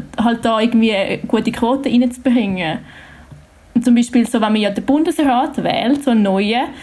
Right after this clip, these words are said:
dann schaut man doch amig auch, zum Beispiel, wenn man keinen Tessiner hat, hat man doch auch den Gassis gewählt,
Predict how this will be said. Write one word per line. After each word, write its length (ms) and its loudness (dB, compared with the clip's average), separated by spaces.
dann 120 4
schaut 180 4
man 100 4
doch 100 2
amig 320 0
auch, 380 2
zum 120 4
Beispiel, 220 2
wenn 140 4
man 140 2
keinen 200 4
Tessiner 460 2
hat, 160 0
hat 80 4
man 100 4
doch 140 0
auch 100 2
den 160 0
Gassis 480 0
gewählt, 380 0